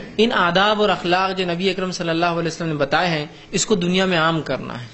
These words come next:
और लोगों और कौमों को सिखाना, ये अदब और अखलाक होता है। ठीक है, क्यों? तो हमने खुद छोड़ दिया, तो लोगों के अदब और अखलाक अपना लिए। और इस हद तक कि मैंने एक शख्स को देखा, वो खाना खा रहा था, तो खाना खाने का तरीका ये था कि उनके घर में जब वो खाने को बैठे,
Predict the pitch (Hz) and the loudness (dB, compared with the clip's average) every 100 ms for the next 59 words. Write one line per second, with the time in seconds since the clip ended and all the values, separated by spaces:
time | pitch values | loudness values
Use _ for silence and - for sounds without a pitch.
0 | - - - 170 170 170 180 196 233 214 | -18 -18 -2 2 4 4 6 6 4 2
1 | 208 202 214 190 180 180 180 180 170 202 | 2 2 2 0 -2 0 0 0 0 0
2 | 170 160 156 143 139 139 127 127 113 113 | 2 2 2 0 0 0 0 -6 -6 -8
3 | - - 190 254 - - - 208 214 220 | -10 -4 -2 -2 -12 -18 0 2 4 4
4 | 254 254 277 - 254 247 202 156 - - | 4 4 2 2 2 4 2 2 -2 -12
5 | - 220 214 233 247 233 220 208 180 175 | 0 2 4 4 4 4 4 4 2 2
6 | 170 156 170 175 196 196 - - 208 220 | 0 0 0 0 0 -6 -12 -2 2 4
7 | 254 262 254 214 226 214 214 214 220 - | 2 2 2 0 0 0 2 0 -4 -2
8 | 190 196 196 180 185 175 185 170 139 135 | 0 2 2 0 0 -2 0 0 0 0
9 | 156 - - - - - - - - - | -4 -12 -16 -20 -20 -20 -20 -20 -20 -10
10 | - - 185 220 208 214 226 220 196 202 | -6 0 2 4 4 4 2 2 4 4
11 | 214 208 208 202 202 196 180 196 196 190 | 4 4 4 0 0 0 0 0 2 2
12 | 196 - 175 185 175 151 160 180 143 | 2 0 0 0 2 2 2 0 -2